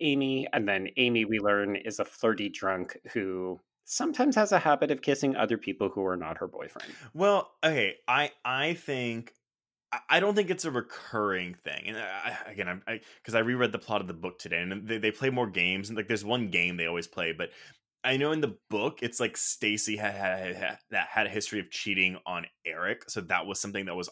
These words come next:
Speaker 2: already in their relationship. So I guess they kind of
Speaker 1: Uh,
Speaker 2: give it to
Speaker 1: okay.
Speaker 2: Amy, but I
Speaker 1: Right.
Speaker 2: don't think that she has a history of cheating on him or kissing men. I think it's just this particular moment. I don't,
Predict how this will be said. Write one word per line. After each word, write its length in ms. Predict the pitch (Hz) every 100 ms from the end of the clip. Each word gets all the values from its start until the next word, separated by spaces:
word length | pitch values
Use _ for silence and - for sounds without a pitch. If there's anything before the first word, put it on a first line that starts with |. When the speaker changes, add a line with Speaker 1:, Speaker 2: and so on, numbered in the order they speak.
| 90
Speaker 2:
already 380 | 90 90 85
in 200 | 85 85
their 180 | 78 80
relationship. 540 | 85 90 - 113 120 -
So 120 | 117
I 60 |
guess 200 | 110 143
they 100 | - 117
kind 440 | - 117 104 139
of 100 | 175
Speaker 1:
Uh, 20 | 175
Speaker 2:
give 140 | 185
it 100 | 190
to 80 | 214
Speaker 1:
okay. 60 |
Speaker 2:
Amy, 280 | 185 196 208
but 240 | 196 151 - - - _ -
I 80 | 160
Speaker 1:
Right. 20 |
Speaker 2:
don't 220 | 208 - _ -
think 280 | 170 175 156
that 260 | 156 143 - _ -
she 140 | -
has 100 | 143
a 40 | 101
history 640 | - - 135 - 101 92
of 80 | 87
cheating 300 | - 98 90
on 120 | 87
him 100 | 87
or 80 | 87
kissing 540 | - 101 - 90 87 -
men. 300 | 92 87 85
I 120 | 104
think 200 | 110 143
it's 180 | 180 -
just 340 | - 120 117 -
this 100 | -
particular 520 | 110 - - 101 92
moment. 580 | 87 87 87 85 78 73 _
I 80 | 156
don't, 100 | -